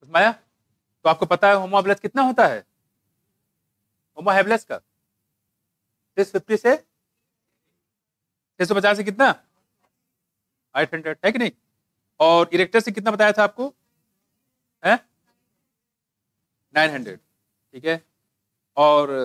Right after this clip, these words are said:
अगला हमारे पास जो है, Neanderthal कितना था? बस ये मैच कर लेना था और कुछ है नहीं इसमें। एक question और था, मैंने आपको बताया होगा, अ, correct ऑर्डर पूछा गया था, ये खैर पुराना question है।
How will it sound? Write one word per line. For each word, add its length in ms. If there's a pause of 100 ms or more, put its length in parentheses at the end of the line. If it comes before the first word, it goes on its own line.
(100)
अगला 180
हमारे 200
पास 560 (300)
जो 80
है, 180 (1300)
Neanderthal 400
कितना 240
था? 260 (1400)
बस 120
ये 80
मैच 240
कर 100
लेना 160
था 100
और 60
कुछ 200
है 120
नहीं 120
इसमें। 260 (540)
एक 100
question 240
और 160
था, 160
मैंने 140
आपको 200
बताया 220
होगा, 200
अ, 80 (2500)
correct 220
ऑर्डर 280
पूछा 300
गया 140
था, 100
ये 180
खैर 200
पुराना 300
question 320
है। 120